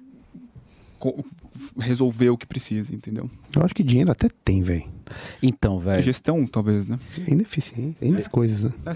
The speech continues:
Speaker 1: sim, sim.
Speaker 3: eu vou dar um dado pra vocês de famoso de cair o cu da bunda, né?
Speaker 1: <laughs>
Speaker 3: Então é assim, cara, esse dado
Speaker 2: Esses eu gosto.
Speaker 3: É.
Speaker 1: Esse vai ser bom.
Speaker 3: Ó, eu aprendi, eu aprendi isso hoje, esse é um dado técnico de uma, de um,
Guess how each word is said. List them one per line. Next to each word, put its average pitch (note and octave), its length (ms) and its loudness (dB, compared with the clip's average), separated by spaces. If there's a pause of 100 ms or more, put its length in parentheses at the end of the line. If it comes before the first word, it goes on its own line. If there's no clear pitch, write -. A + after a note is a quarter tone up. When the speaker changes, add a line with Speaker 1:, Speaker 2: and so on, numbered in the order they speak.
Speaker 1:
sim, C#3 80 2
sim. C#3 200 -6
Speaker 3:
eu G2 140 -2
vou G#2 140 2
dar G#2+ 160 -2
um F#2+ 240 -4
dado F#2 280 0
pra - 120 -10
vocês F#2 420 0
de G2 320 2
famoso G#2+ 400 0
de G#2+ 100 -2
cair A2 280 2
o A2+ 80 0
cu - 160 -2
da A2 140 2
bunda, E2 360 -4
né? F2+ 120 -4
Speaker 1:
<laughs> - 640 -4
Speaker 3:
Então G3 420 0
é G#2 100 2
assim, D#3+ 340 -8
cara, F2 380 0
esse F2 220 0
dado F#2+ 340 2
Speaker 2:
Esses C3+ 220 2
eu C#3+ 100 2
gosto. A2 420 0
Speaker 3:
É. F#2+ 140 2 (240)
Speaker 1:
Esse - 140 -16
vai A2 100 -8
ser G2+ 240 -2
bom. G2+ 60 2
Speaker 3:
Ó, G2 240 2
eu G#2 220 4
aprendi, G#2 440 0
eu G#2+ 160 4
aprendi G#2 540 2
isso G#2 220 0
hoje, G#2+ 240 4
esse - 160 -4
é G2+ 40 0
um G2 100 0
dado F2 260 0
técnico G2 720 -4
de E2+ 120 0
uma, F2 320 2 (120)
de D#2 320 -4
um, C#3 280 -2